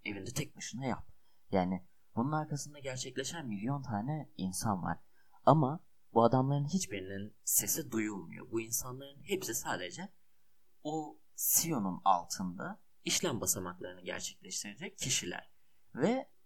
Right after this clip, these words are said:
e, şöyle bir durum da var. İnsanların tek bir alana yönelmesi isteniliyor. Çünkü o gördüğümüz büyük şirketler, o büyük teknoloji şirketleri, kimya şirketleri,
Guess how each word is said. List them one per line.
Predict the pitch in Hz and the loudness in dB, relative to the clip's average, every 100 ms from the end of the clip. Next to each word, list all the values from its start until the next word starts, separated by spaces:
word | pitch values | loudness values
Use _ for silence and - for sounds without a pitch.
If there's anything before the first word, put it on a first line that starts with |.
| - - | -20 -4
e, | 190 - 185 | 4 4 4
şöyle | - - 160 214 214 | 2 4 4 4 2
bir | 190 | 4
durum | 214 247 131 | 6 8 6
da | 92 | 4
var. | 131 247 - - - - | 2 0 -6 -20 -20 -2
İnsanların | 139 139 185 233 247 | 0 2 0 0 -2
tek | - - - | -4 -4 -2
bir | |
alana | 98 90 92 95 | -2 -4 -8 -10
yönelmesi | 92 90 87 87 - | -8 -8 -8 -8 -8
isteniliyor. | - - - - 175 - - 147 240 - - - | -6 -4 -4 -4 -8 -10 -6 -6 -6 -12 -20 -6
Çünkü | - - 226 226 | 2 4 4 4
o | - 185 - | 4 4 4
gördüğümüz | 127 127 135 165 180 120 | 4 4 2 2 2 0
büyük | 120 160 185 | 2 2 2
şirketler, | - 185 - - - - 175 | 0 0 -2 -8 -6 -6 2
o | 113 | 4
büyük | 123 139 - | 6 4 4
teknoloji | 98 - 98 117 | -4 0 0 0
şirketleri, | 135 87 - - - - 101 - | -2 -2 -2 -8 -10 -4 -4 -2
kimya | - 110 104 104 | 2 4 4 0
şirketleri, | - 95 - 69 - 78 107 - | -2 -4 -10 -10 -4 -2 -2 -4